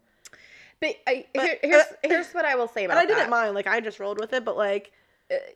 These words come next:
Speaker 1: it's a problem.
Speaker 2: you're, you're
Speaker 1: I've recognized
Speaker 2: lax.
Speaker 1: that. We've talked about it. I'm,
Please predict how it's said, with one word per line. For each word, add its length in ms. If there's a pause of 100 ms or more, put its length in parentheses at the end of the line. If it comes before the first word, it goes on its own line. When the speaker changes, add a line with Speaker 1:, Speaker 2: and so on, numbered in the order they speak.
(140)
Speaker 1:
it's 180
a 40
problem. 360
Speaker 2:
you're, 260
you're 160
Speaker 1:
I've 140
recognized 540
Speaker 2:
lax. 260
Speaker 1:
that. 40
We've 140
talked 240
about 280
it. 220 (500)
I'm, 180